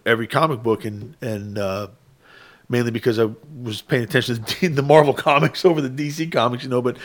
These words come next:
but, um, just realizing just how much his finger was in, in, on the pulse of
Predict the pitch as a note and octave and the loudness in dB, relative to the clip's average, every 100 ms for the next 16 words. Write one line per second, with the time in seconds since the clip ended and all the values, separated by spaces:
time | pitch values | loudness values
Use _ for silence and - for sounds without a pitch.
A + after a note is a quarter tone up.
0 | - - - - - B2+ C3 A#2+ B2 A#2 | -16 -16 -18 -18 -2 6 6 6 2 0
1 | G#2+ A2+ _ - - - _ - E3 - | -2 -10 _ -20 -20 -20 _ 0 0 0
2 | C3+ E3 F3 D#3 B2+ C3 A#2+ G#2+ B2 F3 | -2 2 6 6 6 0 -4 -2 2 2
3 | E3 - - - _ _ - - C#3+ D3+ | 2 -4 -14 -20 _ _ -4 0 2 4
4 | D3 D3 D3 - _ - C3+ - _ _ | 2 0 -4 -12 _ -14 -14 -16 _ _
5 | _ _ _ _ _ C#3 C3 C3+ - C#3 | _ _ _ _ _ -4 0 0 0 0
6 | B2+ - D3 C3+ B2 A#2 B2 A#2+ A#2 A2+ | 0 -2 -2 0 -2 2 4 4 2 -2
7 | G#2+ A2 A#2+ A2 G#2+ G#2 G#2+ - _ _ | -6 -10 -8 -6 -6 -10 -16 -20 _ _
8 | _ _ - B2+ B2+ A#2+ - D3+ C3+ A#2+ | _ _ -4 -2 0 -4 0 4 6 4
9 | - - C3 A#2 A2+ G#2 | -2 -4 0 2 0 -2